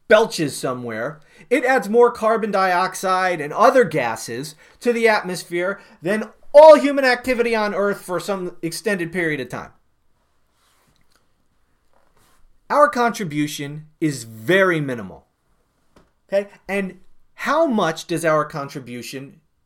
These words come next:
contribute to the rate of climate change?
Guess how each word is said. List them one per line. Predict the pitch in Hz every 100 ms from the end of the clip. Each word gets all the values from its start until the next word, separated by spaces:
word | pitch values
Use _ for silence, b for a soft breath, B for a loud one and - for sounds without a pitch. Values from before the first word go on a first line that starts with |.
| _ _ _
contribute | 208 202 269 311 185 135 160 _ _ _ _ _ _ _ _ -
to | 254
the | 233
rate | 175 180 180
of | 220 220
climate | 269 254 165 -
change? | 123 87 -